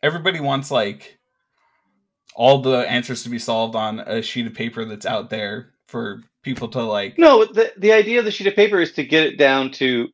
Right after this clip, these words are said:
Speaker 2: a group of people that is most likely to have a good fit.
Speaker 1: It's a loose guideline. It always has been, though. There's no, there's no
Speaker 2: Right.
Speaker 1: person that's just like, "Ah, I tick every single box that
Speaker 2: Well,
Speaker 1: I'm gonna
Speaker 2: that,
Speaker 1: apply to
Speaker 2: and that's
Speaker 1: only
Speaker 2: where,
Speaker 1: those."
Speaker 2: that's where I think the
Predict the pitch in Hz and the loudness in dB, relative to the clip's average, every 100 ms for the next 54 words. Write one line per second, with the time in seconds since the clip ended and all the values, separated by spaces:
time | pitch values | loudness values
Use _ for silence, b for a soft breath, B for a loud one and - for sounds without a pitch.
0 | _ _ 120 135 139 135 135 120 120 107 | _ _ 0 2 2 2 0 2 2 2
1 | 110 _ 127 117 131 139 139 135 131 131 | -2 _ 0 2 4 4 4 4 2 2
2 | 113 113 107 107 101 - - _ b b | -2 0 -2 0 -2 -4 -14 _ b b
3 | b b b b 196 220 196 202 220 - | b b b b 0 2 0 0 -4 0
4 | 151 202 151 117 110 104 175 180 147 - | 2 2 2 -6 -6 -8 -6 -6 -8 -2
5 | 190 170 127 113 107 101 101 143 147 151 | 0 0 -4 -6 -4 -6 -6 -8 -8 -4
6 | 180 175 156 131 160 147 165 135 113 - | -2 -2 -6 -10 -12 -8 -6 -2 -2 -2
7 | 143 127 123 120 - 107 113 143 135 123 | -8 -10 -12 -14 -10 -8 -4 -4 -2 -2
8 | 139 120 _ _ - 156 147 131 156 170 | -4 -10 _ _ -6 -6 -4 -4 -4 -8
9 | 160 196 214 196 247 190 190 - - 165 | -8 -2 -2 0 2 2 0 -6 -6 -4
10 | 160 131 - 127 147 160 147 160 170 175 | -4 4 6 6 4 0 -6 -6 4 6
11 | 190 185 180 208 240 208 240 233 175 143 | 6 0 0 2 2 4 2 2 0 -4
12 | 147 - - _ _ _ _ _ _ 208 | -6 -10 -12 _ _ _ _ _ _ 2
13 | 208 226 233 220 202 - _ - - 180 | 2 4 4 4 0 -10 _ -8 -6 -8
14 | - 175 165 156 | -2 2 2 2